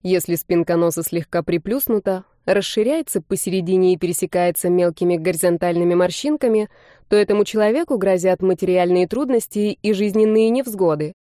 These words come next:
Для женщин это означает несчастливый брак, возможно, развод.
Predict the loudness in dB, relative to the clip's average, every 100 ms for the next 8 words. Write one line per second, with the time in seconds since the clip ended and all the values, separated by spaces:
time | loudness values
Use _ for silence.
0 | _ _ _ _ _ -6 0 0 2 0
1 | 0 0 2 0 2 0 0 -2 0 -2
2 | -2 -6 -2 0 0 0 -2 -4 -2 -2
3 | 2 0 2 0 0 0 -2 -4 _